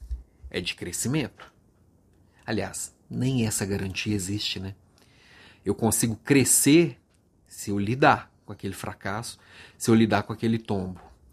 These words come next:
O que vai acontecer? É inevitável.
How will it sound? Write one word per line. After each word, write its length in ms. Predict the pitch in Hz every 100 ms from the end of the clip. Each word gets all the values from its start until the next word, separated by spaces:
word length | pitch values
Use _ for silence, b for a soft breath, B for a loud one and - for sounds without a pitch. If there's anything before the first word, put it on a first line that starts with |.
| b b -
O 20 |
que 100 | 269
vai 120 | 294
acontecer? 520 | 285 262 254 - 214 - - _ _ _ _ _ _ _ _ _ _ _
É 80 | 139
inevitável. 800 | 160 160 151 - 95 101 101 92